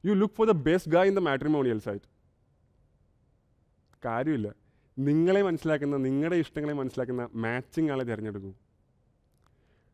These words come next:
നിങ്ങൾക്ക് റെയ്മണ്ട്സിൽ പോയി ഡ്രസ്സ് വാങ്ങാം, സി മാർട്ടിൽ പോയി വാങ്ങാം, കല്യാൺ സിൽക്സിൽ, I, I'm not, I'm not promoting any brands, okay?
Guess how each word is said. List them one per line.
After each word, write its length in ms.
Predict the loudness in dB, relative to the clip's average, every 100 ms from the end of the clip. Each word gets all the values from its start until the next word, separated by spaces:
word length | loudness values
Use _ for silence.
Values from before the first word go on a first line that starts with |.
| _ _ _ _ _ _
നിങ്ങൾക്ക് 460 | -2 0 4 4 2 0
റെയ്മണ്ട്സിൽ 420 | 2 4 4 2 0
പോയി 140 | 0
ഡ്രസ്സ് 240 | -2 -2
വാങ്ങാം, 240 | -2 -2 -2
സി 120 | -2
മാർട്ടിൽ 360 | -2 0 0 0
പോയി 160 | 0
വാങ്ങാം, 300 | -2 -2 -2 -2
കല്യാൺ 180 | -4 -4
സിൽക്സിൽ, 300 | -6 -6 -8 -6
I, 40 |
I'm 280 | -8 -6 -6
not, 100 | -6 -4
I'm 120 | -4
not 80 | -2
promoting 380 | -2 -2 -2 0
any 140 | -2 -2
brands, 300 | -4 -6 -8
okay? 160 | -12